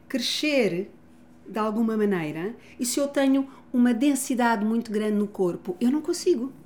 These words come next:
Então, há uma altura, é muito engraçado que há muitas pessoas que me dizem assim, "Paula, quando eu começo a evoluir mais nestas áreas mais espirituais,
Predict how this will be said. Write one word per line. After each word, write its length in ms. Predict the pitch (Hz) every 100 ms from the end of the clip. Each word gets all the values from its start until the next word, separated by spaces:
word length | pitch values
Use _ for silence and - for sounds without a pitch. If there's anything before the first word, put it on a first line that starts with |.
| - - - - - - - - - - - - - -
Então, 380 | 240 277 311 - - - - - - - - - -
há 140 | 285
uma 160 | 302 294
altura, 320 | 285 277 262
é 40 |
muito 200 | 262 269
engraçado 420 | 277 262 247 254 247
que 60 |
há 60 | 247
muitas 240 | 247 247
pessoas 200 | 240 254 247
que 80 |
me 60 | 240
dizem 180 | 240 240
assim, 220 | 240 226
"Paula, 320 | 226 262 240 - - - -
quando 240 | 262 262
eu 120 | 320
começo 760 | 311 262 262 277 262 - 202 -
a 60 |
evoluir 640 | 240 226 220 220 240 262 240
mais 400 | 233 240 226 208
nestas 380 | 220 214 226 220
áreas 260 | 214 208
mais 220 | 208 208 202
espirituais, 680 | 214 196 196 190 180 202